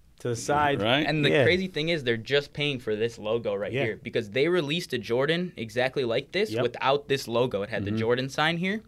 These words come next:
Speaker 3: and it doesn't even resell at all.
Speaker 1: Well,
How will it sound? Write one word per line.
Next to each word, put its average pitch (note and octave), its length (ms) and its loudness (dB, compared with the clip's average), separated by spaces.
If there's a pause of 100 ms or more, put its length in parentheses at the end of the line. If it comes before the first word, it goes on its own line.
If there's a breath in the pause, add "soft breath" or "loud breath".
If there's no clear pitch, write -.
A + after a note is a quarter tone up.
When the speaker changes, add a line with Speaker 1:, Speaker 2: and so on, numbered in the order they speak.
(280)
Speaker 3:
and B2+ 180 0
it A2+ 280 -8
doesn't B2+ 280 2
even A#2 180 -6
resell G#2+ 360 -4
at G2+ 80 -2
all. G2 200 -4 (120)
Speaker 1:
Well, C#3+ 260 -2